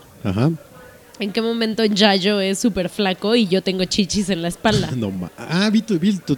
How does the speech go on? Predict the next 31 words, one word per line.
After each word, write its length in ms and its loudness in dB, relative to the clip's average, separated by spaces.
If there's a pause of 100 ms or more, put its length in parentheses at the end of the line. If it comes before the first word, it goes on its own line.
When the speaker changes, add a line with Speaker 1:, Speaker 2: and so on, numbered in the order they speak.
Speaker 1:
vi 200 2
el 100 0
tweet, 160 6
Speaker 2:
Ajá, 100 -2
Speaker 1:
pero 180 4
Speaker 2:
bueno. 240 2
Speaker 1:
no, 260 -8
no 100 -4
me 140 -6
puse, 240 -6
no, 100 -12 (160)
también. 280 -16
Speaker 2:
Pero 200 2
bueno. 260 2
Speaker 1:
Capaz 280 -2
que 80 0
es 80 -6
familiar 580 -4
o 40 -6 (100)
algo. 140 -12 (220)
Speaker 2:
Tengo 220 0
chichis 380 -6
en 100 -6
la 80 -12
espalda 580 -4 (220)
porque 320 -2
sí, 420 2
como 260 -2
tacos 340 -4
al 140 -6
pastor. 520 -2